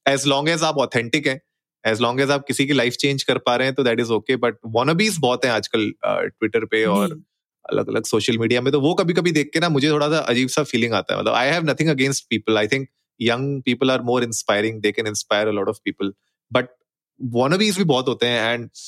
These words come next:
Speaker 1: वही होता है ना, आप दो सौ तीन सौ रुपए के कोर्स खरीद, खरीद के ये सब सीख लेते हो, and, uh, वही सब सेम चीज चिपका रहे होते हैं सब लोग इधर से उधर, तो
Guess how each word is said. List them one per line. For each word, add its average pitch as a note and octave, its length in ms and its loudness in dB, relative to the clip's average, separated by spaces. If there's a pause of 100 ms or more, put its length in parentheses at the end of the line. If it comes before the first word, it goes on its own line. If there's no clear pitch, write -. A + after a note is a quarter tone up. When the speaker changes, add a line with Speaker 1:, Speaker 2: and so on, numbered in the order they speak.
(220)
Speaker 1:
वही D3+ 140 4
होता D#3 140 0
है D#3+ 40 2
ना, F3+ 60 0
आप D3+ 280 -4 (300)
दो C3+ 180 2
सौ D3 140 0
तीन C#3+ 180 0
सौ D3 100 2
रुपए C#3 200 0
के C#3+ 100 0
कोर्स C3+ 260 0
खरीद, B2 300 -2
खरीद B2+ 220 0
के C#3 60 2
ये C3 80 2
सब C#3 120 0
सीख B2+ 260 -2
लेते A#2+ 200 0
हो, G2+ 180 0 (500)
and, A2 260 -2
uh, A2 380 2
वही C3 200 2
सब B2+ 200 -2
सेम C3 260 -2
चीज C3 200 0
चिपका B2 340 0
रहे A#2+ 100 0
होते A#2 200 -2
हैं A2+ 60 2
सब A2 160 0
लोग A2+ 140 2
इधर A2 140 2
से A2+ 120 -4
उधर, G#2+ 200 0
तो B2 300 -2